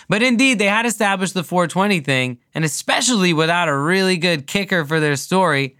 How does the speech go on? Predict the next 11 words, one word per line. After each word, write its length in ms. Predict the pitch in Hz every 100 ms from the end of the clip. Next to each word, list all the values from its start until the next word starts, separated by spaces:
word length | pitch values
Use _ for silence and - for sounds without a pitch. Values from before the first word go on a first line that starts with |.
| _ _ _
how 380 | - 220 247 220
the 160 | 180 196
fuck 540 | - 233 214 - - -
did 160 | 180
they 120 | 175 185
turn 300 | - 175 180
it 200 | 165 -
into 580 | 151 151 165 156 147 139 _ -
an 160 | 143 151
everybody 640 | 151 143 139 135 131 120
thing? 320 | - 98 80